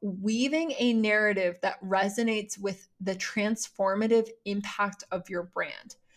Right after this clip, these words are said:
Authenticity is the emotional undercurrent that turns your business into an experience, creating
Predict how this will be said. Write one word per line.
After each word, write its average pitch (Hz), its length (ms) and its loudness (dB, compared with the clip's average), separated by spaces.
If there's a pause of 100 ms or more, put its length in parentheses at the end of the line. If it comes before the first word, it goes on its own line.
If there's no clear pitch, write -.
(320)
Authenticity 254 960 4
is 208 280 -6
the 208 220 -10
emotional 208 880 2
undercurrent 196 720 0 (380)
that - 200 -6
turns 226 420 2
your 277 140 2
business 208 440 0
into 196 460 -4
an 190 140 -8
experience, 226 920 -2
creating 208 500 -2